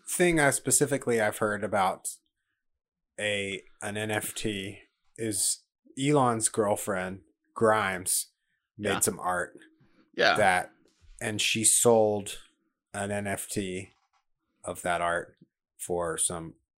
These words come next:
Speaker 1: absurd amount.
Speaker 2: Yeah.
Speaker 1: So, so we wanna get in on it. That's
Speaker 2: Now,
Speaker 1: what we're,
Speaker 2: we know that
Speaker 1: that's
Speaker 2: we're,
Speaker 1: what we're
Speaker 2: we,
Speaker 1: saying.
Speaker 2: we are not Grimes.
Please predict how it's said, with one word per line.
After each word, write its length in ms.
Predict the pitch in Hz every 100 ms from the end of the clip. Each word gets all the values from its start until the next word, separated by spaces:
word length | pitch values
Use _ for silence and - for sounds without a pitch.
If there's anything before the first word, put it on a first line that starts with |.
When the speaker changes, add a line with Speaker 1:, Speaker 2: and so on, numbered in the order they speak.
| _
Speaker 1:
absurd 380 | 95 - 85 80
amount. 320 | 78 78 80 _ _ _ _ _ _
Speaker 2:
Yeah. 300 | 107 104 110 78 67
Speaker 1:
So, 320 | - 127 117 -
so 220 | - 139 123
we 220 | 110 147
wanna 200 | 156 135
get 160 | 120
in 140 | 117 127
on 180 | 82 78
it. 160 | - _ _
That's 240 | 110 120 117
Speaker 2:
Now, 220 | 135 113
Speaker 1:
what 120 | 107
we're, 200 | 139 - - -
Speaker 2:
we 160 | 147
know 220 | 165 160
that 80 | 147
Speaker 1:
that's 100 | 143
Speaker 2:
we're, 80 | 139
Speaker 1:
what 60 | 139
we're 60 |
Speaker 2:
we, 40 | 127 127 123
Speaker 1:
saying. 160 | 120
Speaker 2:
we 240 | 120 143 143
are 120 | 135
not 280 | 127 120 -
Grimes. 680 | 117 110 101 101 110 - -